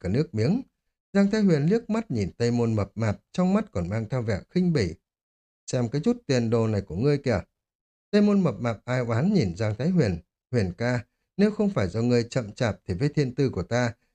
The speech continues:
e là đã sớm dâm hóa cả cái Thanh Nguyệt Thành này rồi." "Lời này của ngươi cứ đợi Hoàng Nhược Yên trở về, rồi nói cho nàng ta nghe đi." Giang Thái Huyền cười lạnh. Tây Môn Mập Mạp lập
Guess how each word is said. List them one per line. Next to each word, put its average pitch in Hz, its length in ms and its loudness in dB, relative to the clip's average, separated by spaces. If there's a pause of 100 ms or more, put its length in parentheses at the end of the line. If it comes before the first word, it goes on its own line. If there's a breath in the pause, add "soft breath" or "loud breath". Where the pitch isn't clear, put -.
e 190 140 2
là 147 120 2
đã 117 160 0
sớm 131 280 -2
dâm 147 220 2
hóa 120 280 0
cả 101 140 -6
cái 127 120 -8
Thanh 135 180 0
Nguyệt 107 220 0
Thành 101 200 0
này 90 120 0
rồi." 90 280 0 (920)
"Lời 143 160 4
này 139 180 0
của 113 140 -4
ngươi 175 320 2
cứ 208 60 -2
đợi 151 220 0
Hoàng 117 280 0
Nhược 117 200 0
Yên 160 240 2
trở 95 200 -2
về, 104 280 -2 (160)
rồi 123 220 0
nói 123 260 2
cho 196 100 -2
nàng 107 180 0
ta 117 180 -4
nghe 113 200 0
đi." 117 200 -2 (240)
Giang 120 200 -2
Thái 170 120 0
Huyền 127 220 2 (100)
cười 90 200 -2
lạnh. 104 200 -2 (600)
Tây 208 100 4
Môn 208 180 4
Mập 143 240 -2
Mạp 123 240 -4
lập 120 140 -2